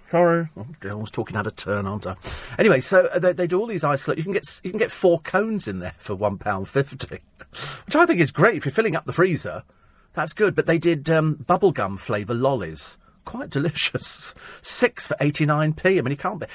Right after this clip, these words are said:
listen, kids don't know. You just get, "It's a nice lolly." But if I, if I'd known that there was that much sugar in them, I wouldn't have touched the things. I wonder why I felt quite exhilarated after having one. But a milk bar's a good idea.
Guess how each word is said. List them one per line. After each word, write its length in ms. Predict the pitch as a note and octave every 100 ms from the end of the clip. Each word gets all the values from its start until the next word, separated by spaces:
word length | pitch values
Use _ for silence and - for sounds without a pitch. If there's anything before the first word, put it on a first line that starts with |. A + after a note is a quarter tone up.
| - -
listen, 200 | - D3+
kids 340 | - - -
don't 240 | G#2 F#2+
know. 220 | F#2 F2+ F2+
You 120 | F#3+
just 180 | - -
get, 140 | -
"It's 140 | D3+ A2+
a 20 |
nice 280 | G2+ G#2+ A2
lolly." 260 | C#3+ F3
But 120 | A2
if 80 | G2
I, 160 | A#2+ B2 - -
if 120 | D#3+
I'd 180 | E3+ E3
known 280 | D#3+ A#3 G#3+
that 80 | D#3+
there 80 | D3+
was 120 | A#2+
that 160 | - D#3+
much 200 | C3+ -
sugar 340 | - G3 E3
in 120 | F#2
them, 120 | F#2+ A#2+
I 40 |
wouldn't 220 | C#3+ D3
have 100 | C#3+
touched 280 | - - -
the 80 | A2+
things. 400 | G2+ F2 F2+ - - - _
I 40 |
wonder 160 | D#3 A#3
why 100 | A2
I 60 | D2+
felt 200 | F#2 -
quite 240 | G#2+ F#2
exhilarated 720 | G2 F#2+ B2 G#2 F#2+ F2+ G#2
after 240 | G#2 -
having 240 | G#2 A2 G2+
one. 140 | F#2 - -
But 120 | G3+
a 20 | A3+
milk 380 | A3 C#4+ -
bar's 280 | - G#2+ B2
a 40 | D#3
good 160 | F3+
idea. 560 | F3+ E3+ A3 G3 F#2+